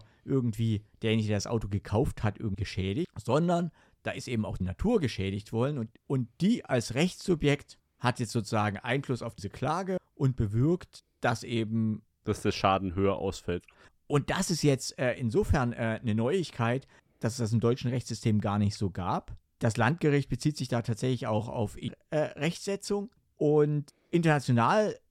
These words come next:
Speaker 1: gibt's da aber schon erste Länder, die da deutlich weiter sind. Genau, also in, äh, Spanien und in Frankreich und aber auch sozusagen in Südamerika gibt's einige Länder, die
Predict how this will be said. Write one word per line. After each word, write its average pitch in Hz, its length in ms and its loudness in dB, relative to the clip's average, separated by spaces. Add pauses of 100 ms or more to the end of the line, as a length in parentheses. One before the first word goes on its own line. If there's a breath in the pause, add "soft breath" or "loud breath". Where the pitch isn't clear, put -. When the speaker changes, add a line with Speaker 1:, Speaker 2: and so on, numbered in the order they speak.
(180)
Speaker 1:
gibt's - 260 -2
da 175 120 2
aber 139 180 2
schon 139 360 2 (240)
erste 147 320 0
Länder, 180 440 2
die 156 120 -8
da 139 120 0
deutlich 131 340 -2
weiter 123 300 2
sind. 87 240 -8 (200)
Genau, 131 200 2
also 120 240 0
in, 104 500 2
äh, 101 240 -2
Spanien 170 720 0
und 117 160 -4
in 107 120 2
Frankreich 165 840 -4 (200)
und - 140 2
aber 117 220 4
auch 131 200 2
sozusagen 113 500 0
in 101 60 2
Südamerika 123 720 2
gibt's 107 240 -2
einige 180 420 0
Länder, 180 500 0 (240)
die 139 380 2